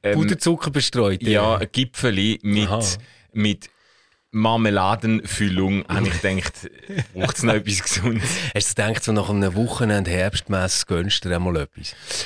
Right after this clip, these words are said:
Speaker 1: Ja, ey, leck, wir haben wirklich, gestern Nachmittag <laughs> sind wir in der Basler Herbstmesse gsi.
Speaker 2: Mhm.
Speaker 1: Und nachdem wir das ganze völlig äh, kranke, äh, äh,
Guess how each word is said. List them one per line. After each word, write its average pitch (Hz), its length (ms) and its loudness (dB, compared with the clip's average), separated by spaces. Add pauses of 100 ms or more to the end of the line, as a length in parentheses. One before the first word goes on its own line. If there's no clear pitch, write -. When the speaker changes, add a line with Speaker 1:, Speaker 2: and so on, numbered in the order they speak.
(160)
Speaker 1:
Ja, - 200 -2
ey, 85 240 0
leck, 73 400 -8
wir 85 120 -4
haben 82 200 -2
wirklich, 87 340 -6
gestern 95 400 0
Nachmittag 87 540 0
<laughs> - 0 -
sind 90 180 -2
wir 82 120 0
in 78 40 -4
der 78 80 -8
Basler 80 380 -6
Herbstmesse 82 580 -2
gsi. 87 300 -6 (160)
Speaker 2:
Mhm. 104 260 -2
Speaker 1:
Und 92 80 -4
nachdem 87 380 -2
wir 85 100 0
das 85 240 -4
ganze 90 340 -2
völlig 92 640 -4
äh, 82 80 -4
kranke, 85 800 -2 (340)
äh, 78 440 -2
äh, - 60 -2